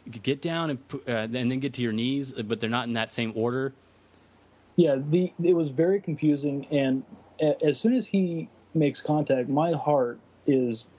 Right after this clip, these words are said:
Speaker 2: is pumping, and
Speaker 1: Mm-hmm.
Speaker 2: so it, it's, it's very hard to understand. And I was, I was kind of thinking it was a joke, and then when he, when he pulls his gun out, that's when I, I said, "Are you kidding me?"
Speaker 1: Yeah, I heard
Speaker 2: and
Speaker 1: that.
Speaker 2: uh, and he starts to yell commands that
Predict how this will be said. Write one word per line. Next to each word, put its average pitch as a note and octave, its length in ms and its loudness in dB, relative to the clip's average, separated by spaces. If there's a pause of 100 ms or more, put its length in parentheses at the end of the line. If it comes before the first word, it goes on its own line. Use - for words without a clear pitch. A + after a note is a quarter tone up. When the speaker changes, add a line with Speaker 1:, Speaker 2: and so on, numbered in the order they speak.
(160)
Speaker 2:
is C3 160 0
pumping, A#2+ 600 -2
and C3+ 280 2
Speaker 1:
Mm-hmm. - 60 -6
Speaker 2:
so D3 160 4
it, C3 160 -2
it's, C3+ 280 -4
it's D3 160 0
very F#3 360 2
hard D3+ 280 0
to C#3+ 120 -2
understand. C3 600 -2 (480)
And C3 420 2
I C3+ 120 2
was, C3 260 2
I - 20 2
was B2+ 140 -2
kind G#3+ 200 2
of F3 180 -2 (540)
thinking E3+ 240 4
it - 20 4
was C3 120 2
a A#2+ 60 0
joke, C3+ 340 2 (140)
and C3+ 140 2
then C3+ 260 2
when C#3 120 -2
he, - 80 -12 (280)
when C#3+ 160 4
he C3 60 2
pulls G#3+ 300 2
his D3+ 140 0
gun D#3 220 0
out, B2+ 140 -2
that's D#3 220 0
when C3+ 300 0
I, C3+ 60 4
I - 40 4
said, C3 340 0
"Are C#3+ 80 4
you C#3+ 140 2
kidding D3+ 360 -2
me?" A#2+ 180 -8 (300)
Speaker 1:
Yeah, G#2 160 -2
I F#2+ 40 -2
heard C3+ 100 2
Speaker 2:
and B2+ 220 2
Speaker 1:
that. A#2+ 180 2
Speaker 2:
uh, - 280 -4
and C3 80 4
he B2+ 80 4
starts D3 380 0
to C#3 380 2
yell D3 180 2
commands C#3+ 460 -2
that C3 180 2